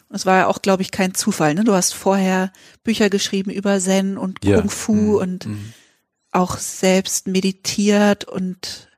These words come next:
Speaker 1: jetzt machst du Ashtanga-Yoga, ne? Glaub ich.
Speaker 2: Ja,
Speaker 1: Oder
Speaker 2: nicht mehr.
Speaker 1: nicht mehr.
Speaker 2: Ich mach, äh, Yoga für mich noch. Also
Speaker 1: Ja.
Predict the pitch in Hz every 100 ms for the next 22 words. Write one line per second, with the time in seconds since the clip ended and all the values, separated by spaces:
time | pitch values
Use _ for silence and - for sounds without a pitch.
0 | _ _ _ _ _ _ - 196 190 -
1 | - 196 185 - - 180 - - 185 170
2 | 165 165 160 165 277 427 - 196 185 180
3 | 131 120 113 117 117 110 98 95 95 92
4 | 90 190 185 95 - - 90 87 85 78
5 | 104 82 87 92 92 - 87 101 101 90
6 | - 92 90 85 - - - 190